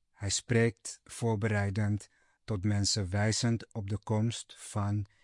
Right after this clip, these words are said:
Jezus Christus. Denk aan dingen als verschillende thema's en gebeurtenissen in het Oude Testament. Eh, het offeren, ehm,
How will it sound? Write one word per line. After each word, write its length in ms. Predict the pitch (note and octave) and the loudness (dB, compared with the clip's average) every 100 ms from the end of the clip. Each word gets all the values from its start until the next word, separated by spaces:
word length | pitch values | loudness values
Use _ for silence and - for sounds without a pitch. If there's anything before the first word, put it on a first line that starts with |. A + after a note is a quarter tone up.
| _ | _
Jezus 580 | - G2+ G2 - G#2+ - | -8 -4 -4 -6 -8 -10
Christus. 640 | - G2 F#2 - B2+ - - _ _ _ _ _ _ _ _ _ _ _ _ - | -8 -8 -8 -10 -14 -16 -20 _ _ _ _ _ _ _ _ _ _ _ _ -4
Denk 320 | G#2 A#2+ C#3 | 0 2 4
aan 140 | B2+ | 4
dingen 500 | A#2 A2+ A2 A2 - | 6 4 4 0 -4
als 760 | A#2+ G#2+ G#2 G2+ - - - - _ _ _ _ | -4 -2 -2 -2 -6 -10 -12 -18 _ _ _ _
verschillende 580 | - G#2+ - A2 G#2+ G2+ | -12 -6 -2 0 0 0
thema's 800 | A#2 G#2+ G#2 G2 A#2 - - - _ _ _ | 2 4 2 -2 -10 -16 -18 -20 _ _ _
en 100 | - | -8
gebeurtenissen 720 | - G#2 G#2 G#2 G#2+ G2+ - | -4 -2 0 0 0 0 2
in 60 | G#2 | 0
het 120 | G2+ | 0
Oude 240 | G#2 G2 - | -2 -4 -2
Testament. 640 | G2 - F#2+ F#2 F2+ - | -2 -2 -4 -4 -8 -8
Eh, 260 | G2 G#2 G#2 - | -8 -8 -12 -16
het 220 | - - | -20 -6
offeren, 540 | A2+ - A2+ A2 C#3 _ _ _ _ _ _ _ _ _ _ | -4 -2 -2 -4 -6 _ _ _ _ _ _ _ _ _ _
ehm, 420 | G#2 G2+ G2 G2 | -2 2 2 0